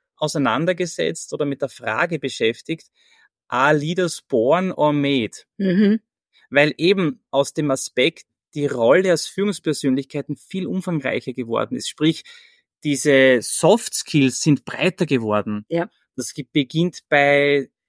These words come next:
Speaker 1: Selbstführung, Selbstmanagement,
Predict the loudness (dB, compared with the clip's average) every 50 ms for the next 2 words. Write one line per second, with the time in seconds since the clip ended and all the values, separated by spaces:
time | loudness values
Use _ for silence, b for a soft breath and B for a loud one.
0 | _ _ -12 -10 -6 -2 0 0 0 0 -2 -6 -12 -14 -16 -20 -8 -4 -2 0
1 | 0 0 0 -2 -2 -2 -4 -4 -6 -8 -12 -16 _ _ _ _ -6 0 0 0
2 | 0 0 -6 -6 -2 0 0 2 0 -2 -4 -6 -6 -4 -4 -2 -2 -4 -4 -6
3 | -8 -14